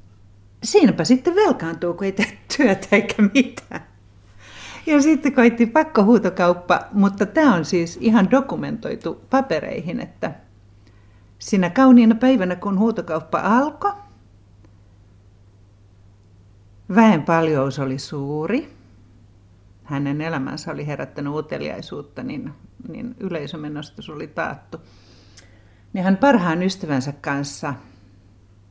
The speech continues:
nämä on sukutarinoita, tämän nimi oli alun perin Mataristo, hän muutti sen Aalloksi, hänen kaverinsa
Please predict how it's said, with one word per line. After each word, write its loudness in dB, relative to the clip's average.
nämä -4
on -2
sukutarinoita, -8
tämän -2
nimi -2
oli -2
alun -2
perin -4
Mataristo, -4
hän -4
muutti -6
sen -4
Aalloksi, -6
hänen -4
kaverinsa -4